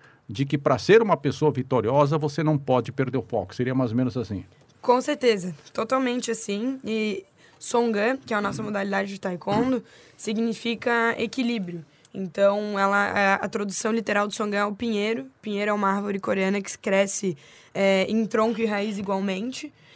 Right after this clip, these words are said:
Speaker 2: Então, simboliza o corpo e a mente de um lutador. A gente sempre tem que tá em equilíbrio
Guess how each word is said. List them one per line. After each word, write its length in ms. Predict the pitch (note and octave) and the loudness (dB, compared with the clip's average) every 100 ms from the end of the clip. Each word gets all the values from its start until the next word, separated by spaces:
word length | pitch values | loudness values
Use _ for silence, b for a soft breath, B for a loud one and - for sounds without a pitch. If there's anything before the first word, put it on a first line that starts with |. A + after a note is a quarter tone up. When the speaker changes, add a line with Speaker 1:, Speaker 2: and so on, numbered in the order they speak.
| B | B
Speaker 2:
Então, 280 | G#3+ G#3 G3+ | -6 -2 -2
simboliza 460 | G#3 A#3 A3 A3+ A3+ | 0 0 2 2 -2
o 40 | |
corpo 440 | - G#3+ B3+ C#4+ - | 2 2 2 0 -4
e 100 | B3+ | -2
a 60 | A#3 | 0
mente 360 | A3 A3+ - | 0 -2 -6
de 80 | G#3+ | -6
um 100 | A3+ | -6
lutador. 420 | G#3+ A3+ G3 F3 | -4 -4 -4 -4
A 100 | - | -6
gente 240 | F#3+ G3+ F#3+ | -6 -4 -2
sempre 280 | G#3 G#3 - | -4 -6 -6
tem 120 | A3 | -8
que 80 | G#3 | -4
tá 140 | G#3 | -4
em 80 | G3+ | -4
equilíbrio 560 | G3 G3+ F#3+ G3 G#3+ | -4 -2 -2 -2 -4